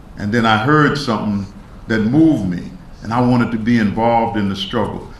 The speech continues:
I remember Martin Luther King, uh, came to the, uh, church on New York Boulevard, Guy Brewer now. The church was packed. I had to s-, stand in a window in order to hear him, but it was a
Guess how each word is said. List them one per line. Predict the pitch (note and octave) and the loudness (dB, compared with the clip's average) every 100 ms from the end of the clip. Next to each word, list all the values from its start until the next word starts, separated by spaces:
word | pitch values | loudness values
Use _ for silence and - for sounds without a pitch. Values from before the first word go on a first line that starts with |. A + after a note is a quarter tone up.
| - | -6
I | G2+ | 0
remember | G#2+ A#2 B2 A#2 | 2 4 2 2
Martin | A2+ B2 B2 B2+ | 2 2 2 0
Luther | A#2+ A#2+ | -2 -6
King, | - C3+ B2+ B2+ B2+ B2+ - - - | -2 0 2 0 -4 -8 -16 -20 -8
uh, | A2 G#2 G#2 G#2 - | -2 0 0 -2 -4
came | C#3 C3 C3 B2+ A#2+ | 0 4 4 2 -4
to | B2+ A2+ | -2 -2
the, | G2+ G#2+ G#2 G2 | 0 2 2 0
uh, | G2 F#2 | -2 -2
church | - D3 B2 | -2 0 -2
on | A#2+ A2+ A2 | -4 0 2
New | C3 | 2
York | B2 A#2+ F#2+ | 2 0 0
Boulevard, | A2+ A#2 G2 G2 F#2 F2+ - - E2+ | -2 0 0 -2 -2 -4 -10 -16 -6
Guy | G#2+ A2+ G#2+ | 0 0 0
Brewer | G#2 A#2+ G#2 F#2 | -2 -2 0 0
now. | F#2+ F#2 F#2 - - - - - - - | -2 -4 -8 -14 -18 -20 -20 -20 -20 -14
The | F3 | -12
church | - D#3+ D#3 D3 - | -6 0 2 2 -2
was | A2 G#2+ - | -4 -4 -4
packed. | - - C3 G2 - - | -10 -4 -4 -4 -8 -4
I | A#2 | 0
had | C#3 B2 | 2 0
to | |
s-, | G#2+ - - - - - | 0 -6 -14 -18 -20 -16
stand | - C#3+ C#3 C3+ | -4 0 2 2
in | A#2 | 2
a | G#2 | 0
window | G2+ D#3+ D3 G2+ E2+ - - - - - - - - - | 2 2 2 0 -4 -8 -16 -20 -20 -20 -20 -20 -14 -4
in | A2 | 0
order | B2 A#2+ G#2 G#2 | 2 2 0 -2
to | A2 | -4
hear | G2 C#3 A#2+ | -2 0 0
him, | G#2 G2 | 0 -2
but | A2 A#2 | -2 -2
it | |
was | A2+ A2+ | -2 -2
a | A#2 A2+ | -2 -4